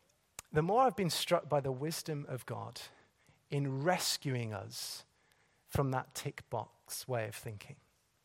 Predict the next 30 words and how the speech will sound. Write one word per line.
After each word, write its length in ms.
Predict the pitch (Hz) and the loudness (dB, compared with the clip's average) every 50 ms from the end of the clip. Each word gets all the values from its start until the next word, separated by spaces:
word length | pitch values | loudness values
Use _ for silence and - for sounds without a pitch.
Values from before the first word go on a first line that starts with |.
| _ _ _ _ _ _ _ _ _ _ _ _ _ _ - - - _ _ _ _ _ _ _ _ _ _ _ _ _ _ _ _ _ _ _ _ _ _ _ _ _ _ _ _ - - - - - - - _ _ _ _ _ _ - 143 - _ _ - | _ _ _ _ _ _ _ _ _ _ _ _ _ _ -20 -20 -20 _ _ _ _ _ _ _ _ _ _ _ _ _ _ _ _ _ _ _ _ _ _ _ _ _ _ _ _ -20 -20 -20 -20 -20 -20 -20 _ _ _ _ _ _ -18 -18 -18 _ _ -2
All 340 | 165 208 - 208 226 254 262 | 2 6 8 10 12 12 12
of 100 | 233 190 | 12 12
us 300 | 185 160 135 - - - - - _ _ _ _ _ _ - | 12 8 6 2 -4 -8 -10 -18 _ _ _ _ _ _ 2
like 380 | 151 156 165 170 165 - - - - _ _ - | 6 6 6 6 4 0 -6 -16 -18 _ _ -2
life 520 | 139 135 135 131 127 - - - - - _ _ _ _ _ _ _ _ _ _ _ _ _ _ _ _ _ _ _ - | 2 2 2 2 0 -4 -10 -14 -16 -20 _ _ _ _ _ _ _ _ _ _ _ _ _ _ _ _ _ _ _ -10
to 80 | - | -8
be 100 | 117 127 | -6 -6
simplified. 680 | 120 - - 110 - - 104 - - - - - - - - - _ _ _ - - _ _ _ _ _ _ _ - - - - - - - _ _ _ - | -6 -6 -6 -8 -8 -10 -14 -12 -12 -14 -14 -16 -20 -20 -20 -20 _ _ _ -20 -20 _ _ _ _ _ _ _ -20 -20 -20 -20 -20 -20 -20 _ _ _ -2
And 140 | 151 147 165 | 0 4 4
wouldn't 140 | 214 233 247 | 6 6 6
it 60 | 220 | 4
be 120 | 202 190 | 4 2
so 260 | 165 - - 170 160 160 | 0 4 4 4 4 4
easy 380 | 143 135 131 117 117 113 113 | 0 -2 -2 -4 -4 -6 -6
if 120 | 120 - - | -6 -6 -2
all 340 | - 175 175 202 233 233 | 0 2 4 4 4 4
we 120 | 226 208 185 | 4 4 4
needed 320 | 175 170 160 147 147 143 - | 4 2 2 2 0 -2 -2
to 100 | - 139 | -4 -2
do 160 | 143 139 127 | 0 0 0
as 100 | 123 - | 0 -2
Christians 800 | - - 123 - - - 117 107 117 123 139 - - - - - _ _ _ _ _ _ _ _ _ _ _ _ _ _ _ - - - - _ _ - | -2 -2 -2 -2 -2 -4 -6 -10 -10 -12 -12 -12 -12 -14 -14 -18 _ _ _ _ _ _ _ _ _ _ _ _ _ _ _ -20 -20 -20 -20 _ _ -2
is 120 | - 139 - | -2 -2 0
to 100 | - 143 | 0 0
sign 400 | - - - - 208 226 240 226 | 2 4 8 10 10 10 10 8
up 120 | 202 - - | 6 4 2
to 140 | - 156 147 | 2 4 4
a 20 | |
local 320 | 143 139 135 131 - 135 | 6 6 4 4 0 -6
church 680 | 120 - - 120 107 104 - - - - - - - - | -6 -6 -6 -6 -6 -8 -10 -14 -12 -10 -10 -10 -10 -14